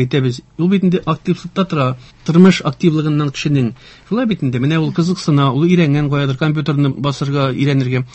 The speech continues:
Һәрберебезнең, менә, шундый мөмкинлекләр бар, һәм куллану, ул бит инде җайлы, чынлап та. Без әйтәбез, менә, әгәр дә сез, э, салым инспекцияләре белән аралашкан булсагыз, әйтик, бер җиде, сигез, ун еллар элек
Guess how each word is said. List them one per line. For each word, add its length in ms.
Һәрберебезнең, 720
менә, 240
шундый 480
мөмкинлекләр 800
бар, 440
һәм 260
куллану, 400
ул 160
бит 160
инде 160
җайлы, 320
чынлап 300
та. 160
Без 200
әйтәбез, 460
менә, 320
әгәр 200
дә 120
сез, 340
э, 320
салым 320
инспекцияләре 580
белән 240
аралашкан 600
булсагыз, 400
әйтик, 280
бер 240
җиде, 280
сигез, 280
ун 120
еллар 260
элек 160